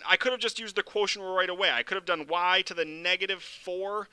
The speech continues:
minus negative nine, right? Negative four minus negative nine. They have the same base. Notice, double negative, this would become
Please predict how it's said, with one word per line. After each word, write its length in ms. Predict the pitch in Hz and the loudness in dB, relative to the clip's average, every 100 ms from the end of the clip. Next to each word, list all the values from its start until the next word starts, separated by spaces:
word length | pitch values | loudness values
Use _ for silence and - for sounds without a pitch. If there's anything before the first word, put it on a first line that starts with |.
| - - _ | -20 -20 _
minus 800 | 120 143 165 175 180 196 190 - | -16 -14 -4 2 2 2 -2 -4
negative 640 | 160 170 175 175 165 165 | -10 -4 0 0 0 -4
nine, 560 | 156 170 180 135 107 107 | -2 0 2 2 0 -4
right? 240 | 110 151 - _ - - - | -2 -2 -4 _ -20 -20 -14
Negative 400 | 131 151 165 175 | 2 4 4 0
four 380 | - 190 175 170 | -2 -4 2 2
minus 440 | 160 160 165 156 | 4 2 2 -2
negative 380 | 156 156 151 147 | -2 0 0 0
nine. 300 | 147 123 107 | 4 2 4
They 100 | 127 | 4
have 240 | 160 175 160 | 8 8 6
the 80 | |
same 320 | - 180 160 143 | 0 0 0 4
base. 560 | 151 113 - - - - - - - | 4 4 -4 -8 -10 -14 -20 -20 -10
Notice, 500 | 143 165 175 - - - _ _ _ _ | 2 6 6 4 -6 -14 _ _ _ _
double 280 | - 175 175 | 4 6 6
negative, 440 | 165 175 190 190 160 | 8 6 8 4 2
this 180 | 165 | -2
would 80 | 156 | -4
become 420 | 156 - 160 156 | -8 0 2 2